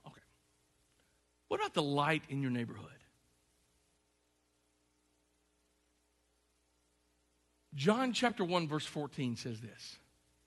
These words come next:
that the Word became flesh and he moved into our neighborhood. You see, all of us, we've moved into some neighborhood. You either live at Hazelwood, you live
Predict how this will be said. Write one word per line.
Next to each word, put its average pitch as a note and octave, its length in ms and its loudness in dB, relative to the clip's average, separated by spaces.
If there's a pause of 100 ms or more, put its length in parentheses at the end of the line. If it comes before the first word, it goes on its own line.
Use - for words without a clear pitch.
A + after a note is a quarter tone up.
(600)
that D3 120 -12
the D#3 80 4
Word G#3 680 4 (680)
became C#3+ 340 2
flesh - 800 -6 (1080)
and C3+ 100 -2
he C#3+ 100 4
moved B2+ 380 0
into A2+ 240 -2
our G#2+ 140 -8
neighborhood. - 420 -14 (1900)
You - 80 -4
see, F#3+ 280 4 (220)
all A#3 220 6
of D#3 100 4
us, - 280 2 (200)
we've A3 240 6
moved G3 400 8
into D#3 180 2
some G#3+ 300 0
neighborhood. B2 480 0 (1300)
You F#3+ 120 8
either F#3+ 140 6
live F#3 220 4
at - 80 -4
Hazelwood, F#3 800 2 (920)
you F#3 120 2
live F#3+ 240 8